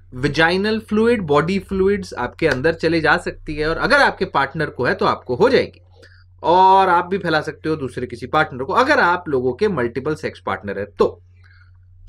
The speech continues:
So infection जो है कई बार नॉन सेक्सुअली नहीं भी transmit हो सकती है, ये नहीं पता होगा आपको। जी हाँ, sexually ट्रांसमिटेड diseases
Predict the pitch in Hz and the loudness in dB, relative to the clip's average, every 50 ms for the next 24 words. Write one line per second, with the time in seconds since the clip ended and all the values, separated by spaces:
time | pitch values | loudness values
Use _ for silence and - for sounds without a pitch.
0 | - - 294 294 294 294 285 285 - - - - - - - - - - - - | -2 2 4 4 6 4 2 0 -4 -10 -16 -20 -20 -20 -20 -20 -20 -20 -8 -4
1 | 190 233 254 - - 277 269 277 - - 339 339 294 285 262 233 233 247 262 262 | -4 -2 -2 0 0 0 0 0 -2 -2 -2 -2 0 2 2 4 4 4 2 2
2 | 269 - 233 254 277 240 247 240 254 262 247 214 180 165 165 175 190 208 233 262 | 0 0 0 0 2 2 4 4 4 2 0 -4 -4 -2 0 0 2 2 2 2
3 | 277 311 320 311 - 277 254 - - - 262 262 254 254 254 254 233 220 208 202 | 2 0 -2 -4 -4 -4 -4 -4 -4 -2 -2 0 0 0 -2 0 0 2 2 2
4 | 175 170 143 151 208 277 311 285 285 233 220 202 202 - 226 214 208 190 185 202 | 2 0 0 0 2 2 2 4 4 4 4 2 2 0 0 2 2 2 2 0
5 | 165 139 151 170 233 - 277 277 311 311 294 269 226 156 127 - - - 98 92 | -2 0 0 -2 0 0 0 2 2 2 2 2 2 0 -2 -4 -6 -10 -12 -12
6 | - - - - - _ - 165 180 123 87 - _ _ _ _ - - 220 233 | -12 -16 -20 -20 -18 _ 0 2 2 2 0 -4 _ _ _ _ -4 -2 -2 -2
7 | 233 - - 277 285 277 254 233 220 202 202 226 226 214 214 196 208 190 202 233 | -2 -4 -4 -4 -2 0 0 0 0 0 0 -2 -2 -2 -2 -2 -2 -2 -4 -6
8 | 226 | -6